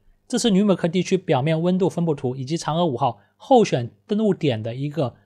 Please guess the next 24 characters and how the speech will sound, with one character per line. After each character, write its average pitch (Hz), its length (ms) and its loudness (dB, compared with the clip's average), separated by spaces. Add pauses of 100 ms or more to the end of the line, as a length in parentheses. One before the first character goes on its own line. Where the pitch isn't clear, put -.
(120)
部 240 160 0
分 190 160 0
的 135 120 -2
温 165 120 -2
度 180 120 0
变 170 200 0
化。 123 220 -4 (380)
这 262 100 0
些 233 140 4
数 240 260 2
据 185 120 2
啊， 120 100 4
都 156 120 -4
是 156 160 -2
一 156 40 0
些 147 240 2
公 190 160 -4
开 190 120 0
数 185 160 -4
据。 139 260 -6 (100)
总 147 120 0
的 170 100 2
来 170 60 4
说， 175 300 0